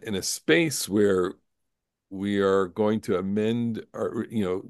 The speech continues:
correct ourselves for the sense of letting them down. And I think that when we do mechila to people who are no longer alive, when we ask forgiveness from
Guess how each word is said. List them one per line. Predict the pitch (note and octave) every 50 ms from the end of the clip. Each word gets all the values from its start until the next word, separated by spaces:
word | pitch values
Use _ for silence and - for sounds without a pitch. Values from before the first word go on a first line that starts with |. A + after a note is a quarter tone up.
| F2+ - -
correct | - A2+ G#2+ A2 A2 A2+ - -
ourselves | G#2 F#2+ - - - F#2 F2+ E2+ -
for | - - - G2 G2 F#2+ F#2+ F#2+ F2
the | - - F#2+
sense | F2+ - - - A#2 A2 G#2 - -
of | G2 F2 - -
letting | F#2 G2 F#2+ F#2 F2+ F2 E2+
them | E2 D#2+ D#2
down. | C#2+ - D2+ - - C#3 - - B2+ - _ _ _ _ _ _ _ -
And | A2+ A2+
I | A#2+ A#2+
think | A2+ - E3+ E3 D3+ C3 -
that | - B2+ A#2+ A#2 A2 - _ - - - - - _
when | - B2 B2+
we | B2+ B2+ B2
do | G#2+ - F#2 B2+ D3+ E3+
mechila | E3+ D3+ C3+ - - - - D#3+ E3 D#3+ D3 B2+ A#2 A2+ - -
to | - - B2+ A#2+ A#2 G#2+ G2+ - _ _
people | - C3 - - C3+ B2
who | A2 A#2+ A2+
are | G#2+ G#2+ A2
no | A#2 A#2+ A#2+
longer | A2+ A2 A2 A2 G#2+ G#2 G2+
alive, | F#2+ F#2+ F#2+ G2 G2+ G2 F#2 F2
when | E2+ F2+ F#2+
we | G2+ G#2 G2+ G#2+ A2+ -
ask | A2 A2+ A#2 A#2+ A#2 -
forgiveness | - A2+ G2+ E2 - B2+ C#3 C#3+ C#3 A#2+ G2+ - -
from | - - G#2+ G2+ G2